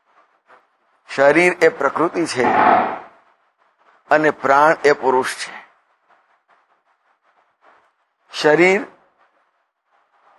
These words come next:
એની કોઈને સમજ ના પડે ક્યારે કયો વળાંક લેશે.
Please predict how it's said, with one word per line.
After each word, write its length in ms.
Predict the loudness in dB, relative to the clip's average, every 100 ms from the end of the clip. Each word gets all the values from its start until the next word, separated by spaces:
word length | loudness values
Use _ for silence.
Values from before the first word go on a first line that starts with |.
| _ _ _ _ _ _ _
એની 240 | 0 0 0
કોઈને 400 | 2 2 4 2
સમજ 360 | 2 2 2
ના 180 | 2 0
પડે 320 | 2 0 0 -8 _ _ _ _ _ _ _ _ -2
ક્યારે 280 | 0 2 0
કયો 380 | 0 4 4
વળાંક 360 | 4 4 2 0
લેશે. 340 | -4 -6 -8